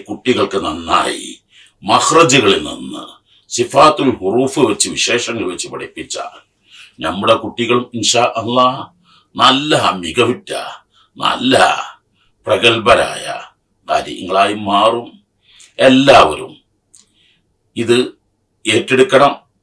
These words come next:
എന്ന് മാത്രം പറഞ്ഞ് ബിസ്മില്ലാഹിർ റഹ്മാനിർ റഹീം എന്ന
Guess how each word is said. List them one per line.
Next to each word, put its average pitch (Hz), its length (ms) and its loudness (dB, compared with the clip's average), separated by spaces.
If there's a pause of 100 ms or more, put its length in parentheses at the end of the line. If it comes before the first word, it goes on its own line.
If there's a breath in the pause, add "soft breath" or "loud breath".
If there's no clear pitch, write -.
(120)
എന്ന് 113 260 -4
മാത്രം 107 380 2
പറഞ്ഞ് - 360 -4 (480)
ബിസ്മില്ലാഹിർ - 800 -6
റഹ്മാനിർ 98 520 -4 (100)
റഹീം 107 360 -4 (280)
എന്ന 104 200 -6